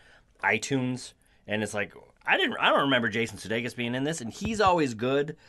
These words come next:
but the movies are kind of turn into dir-, direct-to-video movies. Um, I'm suspecting that this is not gonna be that exactly, but it's not gonna be, it's not gonna be a hit out of the park. So,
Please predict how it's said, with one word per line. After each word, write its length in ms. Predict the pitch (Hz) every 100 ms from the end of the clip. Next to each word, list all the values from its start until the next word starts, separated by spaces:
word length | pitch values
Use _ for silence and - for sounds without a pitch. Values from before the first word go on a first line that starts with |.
| - -
but 220 | 123 123
the 80 | 131
movies 480 | 127 151 143 143 120
are 80 | 110
kind 260 | - 117
of 240 | 107 92 _ _ _ - _ _ - - _ _ _ _ -
turn 240 | - 139
into 180 | 120 107
dir-, 300 | 104 104 - 117
direct-to-video 1080 | 107 110 110 - 92 101 107 107 113 110 -
movies. 540 | 113 113 120 135 135 - _ _ - _ -
Um, 500 | 101 98 90 90 82 _
I'm 300 | 104 131 156
suspecting 720 | 156 165 - 151 131 - 113 101
that 160 | 98
this 160 | 131 123
is 80 | 123
not 180 | 123
gonna 160 | - 110
be 100 | 98
that 240 | 90 110
exactly, 720 | 98 82 95 113 - 131 139 - - _ -
but 140 | 104
it's 180 | 95 -
not 300 | 104 - -
gonna 180 | 95 87
be, 500 | 92 87 82 82 - _ _ _ _ _ _ _ - -
it's 360 | - - 101 117
not 160 | 107
gonna 120 | 104 95
be 140 | 92
a 20 |
hit 160 | 82 87
out 140 | 78
of 60 | 76
the 60 |
park. 360 | - - - - _ _ _ _ _ - _
So, 340 | - 67 -